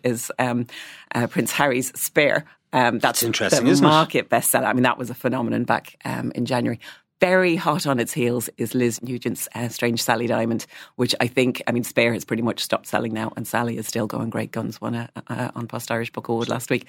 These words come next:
Speaker 1: So I
Speaker 2: Yeah.
Speaker 1: think, I think Liz will probably, uh, overtake that.
Speaker 2: Edge it.
Speaker 1: Um, and then, of course, we have the, the Irish Book Award winner, Prophet Song, um, by
Speaker 2: Yeah,
Speaker 1: Paul
Speaker 2: we'll come to
Speaker 1: Lynch,
Speaker 2: it in a
Speaker 1: which
Speaker 2: moment.
Speaker 1: will come up the ranks.
Speaker 2: But when you, you mentioned Spare, so how many books does it take to sell to make it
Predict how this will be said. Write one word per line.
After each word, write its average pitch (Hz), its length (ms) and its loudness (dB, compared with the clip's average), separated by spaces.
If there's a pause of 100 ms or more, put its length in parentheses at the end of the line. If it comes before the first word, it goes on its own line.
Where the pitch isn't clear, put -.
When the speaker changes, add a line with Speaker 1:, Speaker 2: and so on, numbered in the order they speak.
(220)
Speaker 1:
So 131 100 2
I 131 40 4
Speaker 2:
Yeah. - 60 0
Speaker 1:
think, 143 320 2
I 143 60 -6
think 113 160 0
Liz 127 200 2
will 123 120 2
probably, 120 580 0
uh, 117 280 -4
overtake 113 460 0
that. 113 200 0
Speaker 2:
Edge 98 140 -4
it. - 160 -6 (340)
Speaker 1:
Um, 120 400 4
and 127 100 2
then, 123 100 2
of 120 60 -4
course, 120 180 -4
we 123 60 -2
have 120 200 0
the, 117 220 2
the 120 140 0
Irish 113 340 0
Book - 180 -8
Award 113 80 -8
winner, 113 180 -4
Prophet - 260 -6
Song, 117 380 -4
um, 117 240 -8
by 107 80 -8
Speaker 2:
Yeah, 123 160 -2
Speaker 1:
Paul 123 140 4
Speaker 2:
we'll 117 80 2
come 120 80 2
to 117 60 0
Speaker 1:
Lynch, 113 120 0
Speaker 2:
it - 0 -
in 104 60 2
a - 20 4
Speaker 1:
which 107 80 6
Speaker 2:
moment. 113 180 2
Speaker 1:
will 120 140 4
come 139 180 0
up 135 100 0
the 139 80 4
ranks. 131 300 0 (440)
Speaker 2:
But 151 160 4
when 147 120 6
you, 143 140 6
you 143 200 4
mentioned 135 520 4
Spare, 123 300 6
so 117 340 2 (160)
how 143 140 0
many 139 260 6
books - 440 2
does 113 240 0
it 110 220 2 (560)
take 117 300 0
to 113 140 -8
sell 117 340 4
to 107 260 2
make 110 240 0
it 95 200 0